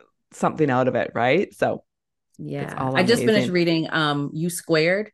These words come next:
Speaker 2: I went to a conference and
Speaker 1: Yes.
Speaker 2: they gave us U Squared. And so I just finished reading that about taking quantum leaps in your business. And,
Speaker 1: Yes. Love
Speaker 2: and
Speaker 1: that.
Speaker 2: so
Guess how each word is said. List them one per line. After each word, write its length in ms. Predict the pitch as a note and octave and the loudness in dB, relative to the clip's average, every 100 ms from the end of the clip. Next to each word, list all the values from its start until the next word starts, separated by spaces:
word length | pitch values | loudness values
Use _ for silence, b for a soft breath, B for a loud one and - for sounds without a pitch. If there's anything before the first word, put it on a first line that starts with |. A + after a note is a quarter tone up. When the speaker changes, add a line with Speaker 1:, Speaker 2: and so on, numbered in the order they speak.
| _ | _
Speaker 2:
I 100 | D#3 D#3 | -12 -6
went 180 | D#3 | -4
to 60 | D3+ | -2
a 40 | D3 | -2
conference 380 | C#3+ C#3+ B3+ D#3+ | 0 2 2 0
and 40 | |
Speaker 1:
Yes. 60 | C#3 | -4
Speaker 2:
they 80 | C#3 | -4
gave 80 | C#3 | -4
us 120 | C#3 _ | -6 _
U 160 | D#3 D3+ | -6 -4
Squared. 560 | - D#3 D3 D#3+ G3+ - b b b - | -2 0 0 0 -4 -10 b b b -8
And 140 | D3+ | -4
so 100 | D3 | 0
I 100 | C#3 | 0
just 220 | D3 D3+ | 0 -4
finished 440 | - D3+ C#3+ - _ _ _ - | -4 -4 -4 -12 _ _ _ -2
reading 320 | D#3+ D#3+ C#3+ | 2 2 2
that 240 | D3+ D3+ | 0 0
about 240 | D3 C3+ - | 0 -2 -6
taking 280 | D#3 C#3+ C3+ | -12 -12 -12
quantum 440 | - D3+ D3 D3 | -8 -6 -6 -6
leaps 300 | D3+ - - | -8 -10 -10
in 100 | C#3+ | -8
your 100 | C#3+ | -6
business. 280 | C#3+ D#3+ D#3 | -4 2 4
And, 460 | F3 G#3 A3 G3+ | 4 4 2 2
Speaker 1:
Yes. 400 | F3 C#3 - - - | -2 -6 -16 -20 -14
Love 360 | B2 C3 E3+ D3 | -6 0 2 2
Speaker 2:
and 80 | B2+ | 4
Speaker 1:
that. 360 | C3 C#3 C3+ | 4 4 0
Speaker 2:
so 160 | C3+ | -4